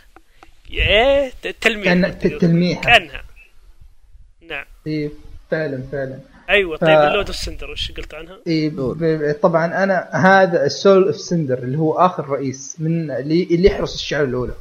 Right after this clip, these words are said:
Speaker 2: طيب، طبعا هذا يعني أنا على قد ما بحثت ما طلعت إلا بنظريتين وبسيطة جدا، يعني ما فيها كلام كثير. النظرية الأولى تقول لك إن السول اوف سندر هذا هو جوين، الملك جوين،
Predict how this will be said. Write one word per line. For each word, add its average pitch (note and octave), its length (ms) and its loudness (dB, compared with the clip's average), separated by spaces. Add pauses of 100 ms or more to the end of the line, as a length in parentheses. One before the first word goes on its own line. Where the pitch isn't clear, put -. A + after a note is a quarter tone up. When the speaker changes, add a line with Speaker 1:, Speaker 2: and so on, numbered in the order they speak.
(480)
Speaker 2:
طيب، D3+ 260 0 (440)
طبعا D3+ 140 4
هذا F3+ 340 6
يعني C3+ 260 -4
أنا D3+ 100 0
على C3+ 200 -2
قد C#3+ 200 2
ما C#3+ 120 4
بحثت F3+ 380 0 (360)
ما D3+ 220 2
طلعت D#3+ 440 0
إلا D#3+ 180 0
بنظريتين C#3 920 0
وبسيطة C3+ 640 2
جدا، D#3 540 -2 (1000)
يعني B2+ 240 -4
ما C#3+ 260 0
فيها D#3+ 200 0
كلام C#3+ 260 0
كثير. C#3 180 -4
النظرية F3+ 400 4
الأولى G3 280 4
تقول E3 240 0
لك D3 200 -2
إن C#3 160 -4
السول F#3+ 320 0
اوف - 120 -6
سندر D#3 340 0
هذا F#3 500 6
هو F3+ 340 6
جوين، E3 560 2 (300)
الملك D3+ 260 2
جوين، E3+ 480 0